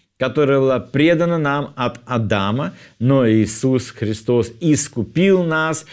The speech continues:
и дал нам новую родословную. Теперь мы все дети Божии, и в этом есть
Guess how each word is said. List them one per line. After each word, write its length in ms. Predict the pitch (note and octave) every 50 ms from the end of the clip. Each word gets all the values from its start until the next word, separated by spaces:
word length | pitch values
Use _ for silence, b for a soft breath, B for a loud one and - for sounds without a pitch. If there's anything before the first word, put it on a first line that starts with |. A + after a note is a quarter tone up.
| B B B -
и 100 | C#3 B2+
дал 320 | A#2+ A#2 C#3 C#3 C3+ C3
нам 360 | B2+ A#2+ A2+ G#2+ G2+ G#2 A2
новую 500 | C3 E3 F#3 F3+ F3 E3+ E3 E3+ E3+ E3
родословную. 800 | E3 D#3+ C#3 D3 C#3 - - C3+ C#3 C#3 C3 B2+ B2 A#2+ A#2+ A2
Теперь 360 | A2+ A2+ F2+ - G#2+ G#2 G2
мы 340 | G2+ A#2 C#3+ E3 E3 D#3+ D#3
все 520 | D3+ - - - D3 D#3 D#3+ D#3 D3+ D3+ B B B B _ _ -
дети 640 | F2+ F2+ A2+ D#3 E3+ F3 D#3+ E3+ - D#3+ D#3 D3+
Божии, 720 | B2+ F#2+ F2+ F2+ A2 C#3+ D3 C#3 A#2+ F#2 E2 F2 E2+ F#2 - _
и 160 | D#3 C3 C3
в 60 | C3
этом 260 | C#3 B2+ B2 A#2+ A#2 A#2
есть 220 | A#2 A2 A2+ B